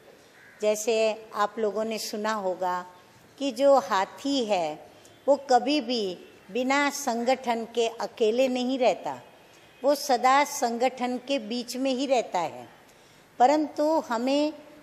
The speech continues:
ये विशेषता धारण करनी है कि हम रहें संगठन में, परंतु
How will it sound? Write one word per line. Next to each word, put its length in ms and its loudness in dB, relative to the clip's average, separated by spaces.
ये 220 4
विशेषता 600 2
धारण 380 0
करनी 520 -6
है 320 -4
कि 100 4
हम 220 0
रहें 380 4
संगठन 640 0
में, 280 -6
परंतु 720 2